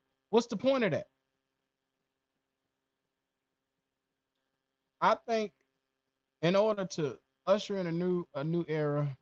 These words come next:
if you can't get the right veteran in, then you have to draft a young guy and just pray that he has a good year this year.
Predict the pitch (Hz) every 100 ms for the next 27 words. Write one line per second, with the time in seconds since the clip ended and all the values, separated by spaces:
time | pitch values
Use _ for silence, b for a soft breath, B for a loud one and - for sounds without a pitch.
0 | _ 143 196 202 226 196 175 - 127 131
1 | 147 123 131 151 151 151 147 151 143 147
2 | _ _ _ _ _ 143 156 160 170 170
3 | - 120 - 131 139 147 143 127 135 139
4 | 131 135 135 131 - 135 131 135 - 175
5 | 165 143 160 160 147 131 117 135 135 143
6 | 165 123 - 92